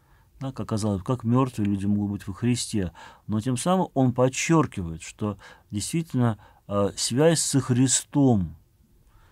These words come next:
для тех, кто покинул мир, не исчезнет,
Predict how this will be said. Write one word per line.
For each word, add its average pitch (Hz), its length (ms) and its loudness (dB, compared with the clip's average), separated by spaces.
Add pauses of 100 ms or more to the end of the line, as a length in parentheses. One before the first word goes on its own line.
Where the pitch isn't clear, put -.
(200)
для 104 240 0
тех, 135 300 0
кто 104 260 -2
покинул 107 720 0
мир, 165 400 0 (340)
не 139 260 2 (120)
исчезнет, 107 640 0